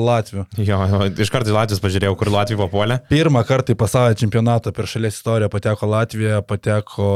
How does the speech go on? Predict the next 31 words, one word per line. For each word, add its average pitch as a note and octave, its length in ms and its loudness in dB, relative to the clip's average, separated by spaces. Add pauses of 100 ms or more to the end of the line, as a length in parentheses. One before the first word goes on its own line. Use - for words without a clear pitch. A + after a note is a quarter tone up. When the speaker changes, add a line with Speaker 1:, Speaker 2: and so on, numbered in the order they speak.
Speaker 1:
su - 240 -6
Libanu, A#2+ 560 2
Libanas G2+ 480 -2
okei, B2+ 400 0
bet G2+ 160 -8
tada A2 160 -2
yra A2 240 0
Kanada A2+ 560 -2
ir G#2 80 -6
Prancūzija G#2+ 640 -6
jų F2+ 100 -8
grupėje, G#2+ 480 0 (160)
dvi G2+ 240 -2
komandos G#2+ 560 -2
išeina G#2 400 -2
toliau, A2+ 480 2
tai G#2 300 -2 (500)
Prancūzija, G#2 560 0
Kanada, A#2 400 2
taip, B2+ 160 0
neaišku, G#2+ 320 -4
ką A2 140 -4
Kanada G#2+ 400 -4
surinks, A2 400 -4
bet G#2 140 -4 (180)
kokį A#2 320 -2
jie G#2+ 160 0
ten G#2 160 -4
talentą A2 480 -2
turi, G#2+ 480 -2
mes G2+ 240 -6